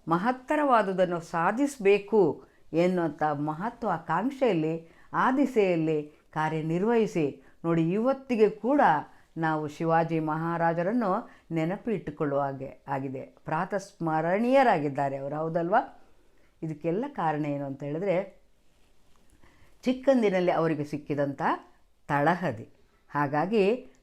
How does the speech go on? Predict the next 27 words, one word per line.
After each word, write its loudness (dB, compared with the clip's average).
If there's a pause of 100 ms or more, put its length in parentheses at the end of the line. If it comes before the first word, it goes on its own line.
ನಮ್ಮ 0
ಮುದ್ದು 0
ಮಕ್ಕಳಿಗೆ 2
ನಮಗೆ 0
ಸಮಯ 0
ಇಲ್ಲ 4
ಅಂತ 2
ಕಾಯೋದು 0
ಬೇಡ 4
ನಾವು. 0 (640)
ಈಗ 0
ನನಗೆ 2
ಗೊತ್ತು 0 (200)
ಏನು 4
ಅಂದರೆ, -2 (200)
ಮ-, -2
ತಾಯಿ -2
ತಂದೆಯರು 0
ಕೂಡ 0 (640)
ಮಕ್ಕಳಿಗೆ -4
ಕತೆ 0
ಹೇಳ್ತಾರೆ 2
ಅಂತ -2
ಇಟ್ಕೊಳ್ಳಿ, 0
ದಿನಕ್ಕೊಂದು -4
ಕತೆ -2
ಹೇಳ್ತಾರೆ. -2